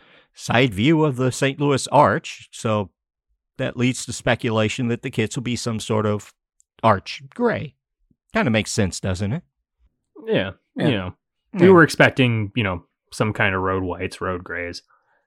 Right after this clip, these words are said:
Speaker 2: Um, much like the first kit announcement, there's a lot of what we are kind of expecting to see, and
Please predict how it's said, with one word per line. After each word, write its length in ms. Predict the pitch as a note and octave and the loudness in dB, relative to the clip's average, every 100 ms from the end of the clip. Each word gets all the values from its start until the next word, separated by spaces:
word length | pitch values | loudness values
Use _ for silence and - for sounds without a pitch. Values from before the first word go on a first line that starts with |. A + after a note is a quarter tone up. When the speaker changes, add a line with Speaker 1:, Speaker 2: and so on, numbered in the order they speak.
| _ _ | _ _
Speaker 2:
Um, 440 | G2+ G2 F#2+ F#2 F#2+ _ _ _ _ _ _ _ - G#2+ | -6 -4 -4 -6 -10 _ _ _ _ _ _ _ -14 0
much 380 | C#3 C#3 - - | 4 4 2 -6
like 760 | A2+ A2+ G2 G2 - - - _ _ _ _ - | 0 0 2 -2 -8 -20 -20 _ _ _ _ -14
the 100 | F#2 | -2
first 320 | E3+ F3 - | 4 4 4
kit 160 | C#3 | 2
announcement, 640 | A2+ G#2+ G2+ - G#2 F#2+ - _ _ _ _ _ | 4 2 0 -2 -4 -6 -8 _ _ _ _ _
there's 180 | - F#2 | -12 -8
a 60 | G2+ | -6
lot 440 | G2 G2+ A#2+ C3 | 0 6 6 6
of 200 | C3+ A#2+ | 2 0
what 260 | B2 C3+ - | 4 4 4
we 280 | C3 C3 B2+ | 2 4 4
are 120 | A#2 | 0
kind 320 | - B2 C3 | 0 0 0
of 120 | C3 | 0
expecting 840 | C3 - - - E3 - - B2+ A#2+ | -2 -6 -8 0 0 0 -2 0 0
to 140 | C3 | -4
see, 540 | A#2 - A#2+ A#2+ C3+ - _ _ _ _ _ _ - | -6 -4 -2 0 -2 -4 _ _ _ _ _ _ -2
and 580 | G#2+ A2 A2 G#2+ G#2+ | 0 2 0 -2 -6